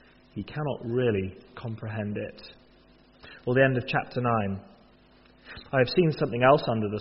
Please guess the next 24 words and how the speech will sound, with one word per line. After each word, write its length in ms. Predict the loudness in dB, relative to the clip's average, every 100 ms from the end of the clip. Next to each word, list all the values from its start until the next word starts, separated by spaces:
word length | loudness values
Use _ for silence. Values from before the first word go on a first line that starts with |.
| -2
sun. 320 | 0 0 -6 -14 -20 -20 -20 -20 -20 -8
The 100 | -2
race 280 | 2 2 2
is 100 | -6 -2
not 200 | 0 0 -4 -18 -10
to 80 | -8
the 160 | -8 -4
swift, 460 | 0 0 -2 -16 -20 -20 -20 -20 -14 -6
or 120 | -4
the 80 | 2
battle, 440 | 2 2 0 -2 -6 -20 -20 -20 _ -20 -20 -20 -20 -20 -20 -20 -20 -20 -20 -20 -20 -8 -6
um, 200 | -4 -8 -14 -20 -20 -20 -18 -10
to 80 |
the 120 | -8 -8
strong, 540 | -2 2 2 0 -6 -14 -20 -20 -20 -4
nor 120 | 0
does 140 | 0 -2 2
food 260 | 2 2 2
come 340 | 0 0 -2 -6
to 80 | -6
the 100 | -4
wise, 500 | 2 2 4 2 0 -4
or 140 | -2
wealth 320 | 2 2 2